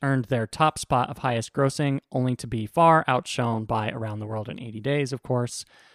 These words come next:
So they made about eight million this year on Trapeze and then another twenty-three million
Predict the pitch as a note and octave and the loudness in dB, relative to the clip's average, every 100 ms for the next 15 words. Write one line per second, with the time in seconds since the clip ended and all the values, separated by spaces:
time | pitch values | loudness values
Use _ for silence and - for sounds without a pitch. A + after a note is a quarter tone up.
0 | _ - C3+ B2 A#2+ A2+ A2+ - - D#3 | _ -4 -2 0 0 2 2 2 4 2
1 | D3+ C3+ B2 A#2+ A#2+ A#2+ C3+ B2 - C3 | 4 2 4 2 -2 -6 -4 -4 -2 -2
2 | A2+ A2+ A2+ - B2 A2 - A#2 F#3+ F#3+ | 0 0 -4 -4 -4 -2 -6 -4 0 0
3 | E3+ - A#2+ A#2+ A2+ A#2+ G#2+ G#2+ D#3 C#3 | 0 -2 0 0 0 -2 -2 -4 -2 -2
4 | A2+ - G#3+ B2 G#2 G#2 G2+ F3+ | -2 2 4 4 0 -4 -6 -8